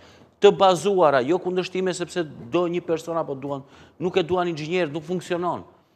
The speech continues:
Kanë marrë një shembull nga Italia. Italia vet, Italia vet e ka rejtin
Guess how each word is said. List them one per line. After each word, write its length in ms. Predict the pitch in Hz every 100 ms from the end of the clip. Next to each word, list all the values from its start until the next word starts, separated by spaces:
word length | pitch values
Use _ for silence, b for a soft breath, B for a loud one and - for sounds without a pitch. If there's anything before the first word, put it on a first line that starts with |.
| _ -
Kanë 160 | 151 151
marrë 160 | 185 190
një 80 | 180
shembull 340 | 190 190 180
nga 60 | 165
Italia. 320 | 151 156 165 139
Italia 460 | 135 147 190 190
vet, 400 | 139 127 143 - - _ _ -
Italia 460 | - 120 147 170
vet 220 | 135 156 156
e 80 |
ka 260 | 139 147 123
rejtin 460 | 165 160 139 127